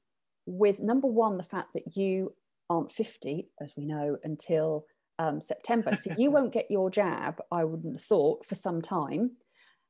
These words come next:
Speaker 1: How are you feeling about, you know, getting back into society? You know, obviously seeing clients, you, you're gonna have obviously the masks and bits and pieces, going to the cinema, doing things like that. Are you s-, gonna be a, still a little bit fearful, or are you just gonna think,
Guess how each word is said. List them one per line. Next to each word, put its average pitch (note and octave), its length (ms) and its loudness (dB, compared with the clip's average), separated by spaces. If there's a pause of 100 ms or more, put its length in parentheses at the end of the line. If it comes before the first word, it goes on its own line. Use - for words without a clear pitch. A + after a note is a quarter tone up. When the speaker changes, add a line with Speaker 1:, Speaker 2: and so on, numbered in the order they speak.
(140)
Speaker 1:
How - 300 -4
are F#4 60 4
you G#4+ 180 8 (120)
feeling B3+ 320 2
about, G3 400 -2 (360)
you G#3+ 100 0
know, F3 140 0 (100)
getting A3+ 240 2
back G3 320 -8
into F#3 180 -4
society? E3+ 600 -2
You E3+ 100 -4
know, E3 220 2
obviously F#3 500 -4
seeing D#3 340 -2
clients, F#3 500 -2
you, E3 160 -4
you're F3 100 -4
gonna D#3+ 180 -2
have D3 200 -8 (200)
obviously - 420 -12
the D3 120 -2 (180)
masks D#3 500 -2
and D#3 100 -4
bits D#3 220 -4
and D#3 80 -8
pieces, D3+ 480 -4 (340)
going E3+ 240 4
to - 100 -12
the F3 60 -10
cinema, D#3+ 720 0
doing E3+ 280 2
things E3 220 -4
like - 100 -2
that. E3+ 160 -2 (240)
Are A3 60 2
you F#4+ 460 6
s-, - 200 -18 (260)
gonna A#3+ 200 4
be A3+ 220 4
a, F#3 120 2 (360)
still - 340 0
a G#3 80 4
little F#3 140 0
bit - 200 -6
fearful, A3+ 460 4
or F#3 140 4
are F#3 40 4
you G#3+ 200 4
just G#3+ 200 -2
gonna F#3+ 140 -2
think, E3 260 -4